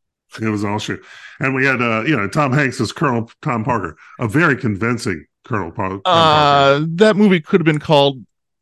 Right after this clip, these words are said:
Speaker 2: Colonel Tom Parker, the movie. That, he was the part of that movie that was the featured part.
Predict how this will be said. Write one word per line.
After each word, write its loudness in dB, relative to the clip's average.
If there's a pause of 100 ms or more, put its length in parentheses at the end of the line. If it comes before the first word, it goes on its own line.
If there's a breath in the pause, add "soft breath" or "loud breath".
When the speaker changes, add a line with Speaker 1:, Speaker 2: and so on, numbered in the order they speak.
Speaker 2:
Colonel 0
Tom -4
Parker, -2
the -4
movie. -2
That, 0 (140)
he 0
was 4
the 0
part -2
of -6
that -2
movie -6
that 0
was -6
the -4
featured -2
part. 2